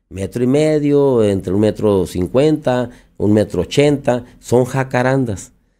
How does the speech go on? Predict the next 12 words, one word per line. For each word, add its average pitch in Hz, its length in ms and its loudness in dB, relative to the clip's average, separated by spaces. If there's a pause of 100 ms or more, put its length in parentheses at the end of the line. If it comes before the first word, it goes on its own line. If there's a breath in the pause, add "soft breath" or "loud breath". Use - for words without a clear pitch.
(120)
Y 113 140 2
que 107 140 2
en 107 80 4
honor 117 520 2
al 92 200 -6
Día 107 200 2
del 139 180 0
Árbol, 131 340 -2
el 113 60 0
día 113 140 2
de 135 60 0
hoy, 135 280 2